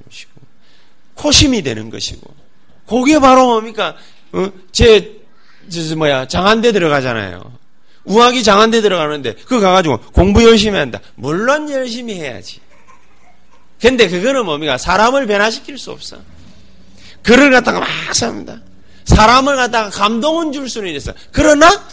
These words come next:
사람 변화는 안 돼. 사람을 갖다가 뒤집어 버려야 돼. 사람을 바꿔 버려야 되잖아요.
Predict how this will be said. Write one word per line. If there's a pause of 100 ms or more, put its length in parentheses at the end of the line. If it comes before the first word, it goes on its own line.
사람
변화는
안
돼. (1200)
사람을
갖다가
뒤집어
버려야
돼. (200)
사람을
바꿔
버려야
되잖아요.